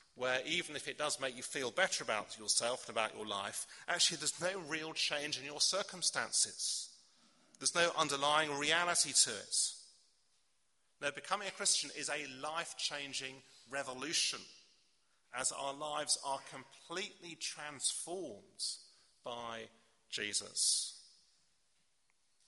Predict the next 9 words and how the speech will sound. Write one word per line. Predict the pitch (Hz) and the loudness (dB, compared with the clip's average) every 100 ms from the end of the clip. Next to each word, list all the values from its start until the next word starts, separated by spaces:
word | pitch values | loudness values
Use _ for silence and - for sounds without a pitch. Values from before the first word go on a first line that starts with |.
| _ _ _ _ _ _ _ _ _ _ _ - - - - - | _ _ _ _ _ _ _ _ _ _ _ -14 -14 -14 -10 4
But | 175 | 8
notice | 269 247 | 10 10
too, | - 196 | 10 8
will | 143 | 6
you, | 131 | 4
that | 143 139 | 2 4
while | 190 220 226 208 - | 4 6 2 0 2
verse | 170 - | 4 4
twenty-two, | 180 147 - 202 156 | 2 6 6 6 2